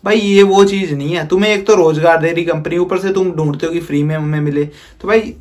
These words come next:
मतलब छोड़ो वो चीज़ें, investment करो और हज़ारों लाखों कमाने की सोचो यार, क्यों छोटी छोटी बातें?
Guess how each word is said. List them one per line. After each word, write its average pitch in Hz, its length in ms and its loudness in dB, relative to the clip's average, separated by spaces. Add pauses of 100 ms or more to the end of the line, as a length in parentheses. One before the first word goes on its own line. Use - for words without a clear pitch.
(160)
मतलब 185 460 -4 (520)
छोड़ो 220 240 6
वो 226 140 6
चीज़ें, 196 260 0
investment 196 560 0
करो 185 300 2
और 214 200 2
हज़ारों 156 400 -2
लाखों 151 280 -4
कमाने 151 340 -6
की 165 100 -8
सोचो 143 280 -6
यार, 156 360 -6
क्यों 220 120 -6
छोटी 185 280 -4
छोटी 170 220 -4
बातें? 160 260 -2